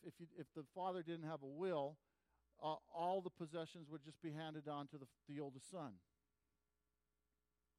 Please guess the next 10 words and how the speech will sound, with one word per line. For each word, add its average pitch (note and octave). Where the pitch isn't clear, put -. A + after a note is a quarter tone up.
And D#3
it E3+
was E3+
up F#3
to D#3+
the D#3+
oldest C#3+
son B3+
then C#3
to D3